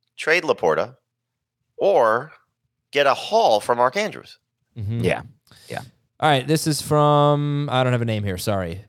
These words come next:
Speaker 2: "Great show with the best lineup of podcast personalities, comma, even Dan."
Speaker 3: <laughs>
Speaker 2: Uh, dear Jermaine, Tyler, C J, Hayden, and Irv.
Speaker 3: You had a little too much fun reading that one.
Speaker 2: <laughs>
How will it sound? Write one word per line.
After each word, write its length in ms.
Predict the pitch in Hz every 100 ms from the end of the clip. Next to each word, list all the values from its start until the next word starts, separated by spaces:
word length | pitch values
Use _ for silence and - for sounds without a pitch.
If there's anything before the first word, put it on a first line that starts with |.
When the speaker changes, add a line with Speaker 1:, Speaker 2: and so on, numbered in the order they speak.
| _ _ -
Speaker 2:
"Great 280 | 165 220
show 260 | - 214 220
with 120 | 208
the 60 | 156
best 300 | 185 214 -
lineup 320 | 185 202 190
of 120 | 156
podcast 520 | - 170 190 185 175
personalities, 840 | - 180 175 170 165 135 123 127 -
comma, 460 | - 135 135 143 -
even 400 | 226 277 247 226
Dan." 580 | 147 170 254 147 98 87 _ _ _ _ _
Speaker 3:
<laughs> 260 | - 131 - 110 - 92 _ _ _ 151
Speaker 2:
Uh, 320 | 165 160 160
dear 340 | 135 180 214 185
Jermaine, 880 | 135 165 151 156 185 208 233 240 - _ _ _ _ -
Tyler, 680 | 151 156 185 208 220 233 196
C 360 | - - 175
J, 400 | 185 208 208 202
Hayden, 480 | 165 147 170 190 196
and 120 | 185 156
Irv. 600 | 151 180 113 90 95 - _ _ _ _ -
Speaker 3:
You 120 | 131
had 120 | 143
a 40 |
little 180 | 113 104
too 180 | - 98
much 220 | 92 82
fun 240 | - 80 69
reading 280 | 73 67
that 220 | 65 69 -
one. 240 | 71
Speaker 2:
<laughs> 0 | 90